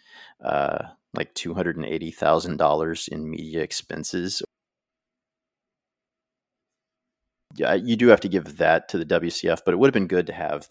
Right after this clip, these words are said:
these games broadcast because a lot of these countries have never been on a live stream, and it would have been, it would have been good for those countries. It would have been good for those players and their families and, you know,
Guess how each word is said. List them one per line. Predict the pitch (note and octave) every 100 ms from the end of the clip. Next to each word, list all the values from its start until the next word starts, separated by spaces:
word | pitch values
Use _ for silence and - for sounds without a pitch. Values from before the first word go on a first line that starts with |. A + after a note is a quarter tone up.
| -
these | F#2+ F2+
games | - E2+
broadcast | - D#2 D#2 - D#2+ -
because | - - F#2+ E2+ E2 - - - - - - -
a |
lot | F3
of | G3
these | F3+
countries | - E3 F3 D3
have | B2+
never | B2 A#2
been | A#2+ A2
on | G#2+
a | F#2
live | E2 D2
stream, | - - C2+
and | D#2+
it | F2+
would | F#2+
have | F2
been, | F#2 F2+ F2
it | E2
would | G2
have | G2
been | F#2+
good | F2 F#2 E2+
for | - F2
those | E2 E2+ -
countries. | - A#2+ - A#2 F#2
It | E2
would | F2+
have |
been | F2 E2+
good | F2 D#2 -
for | E2+
those | E2+ E2
players | - F2+ F2 E2+ E2+ E2
and | D#2+ D#2+
their | D#2
families | F2 F#2+ F2 F2 E2+ F2 E2
and, | D#2+ D#2 D#2 _ - - - - _ _
you | -
know, | D#2+ -